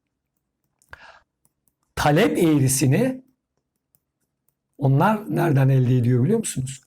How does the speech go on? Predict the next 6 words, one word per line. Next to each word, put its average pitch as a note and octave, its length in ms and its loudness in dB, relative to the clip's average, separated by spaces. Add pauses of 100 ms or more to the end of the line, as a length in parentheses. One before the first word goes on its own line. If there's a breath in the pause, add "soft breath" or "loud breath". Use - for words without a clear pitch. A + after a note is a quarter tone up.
(840 loud breath)
Marjinal D4 1300 4
fayda B3 520 2
eğrisinden D3 760 0
elde A2 280 0
eder. - 340 -8 (420)
Hmm. A#2+ 1000 2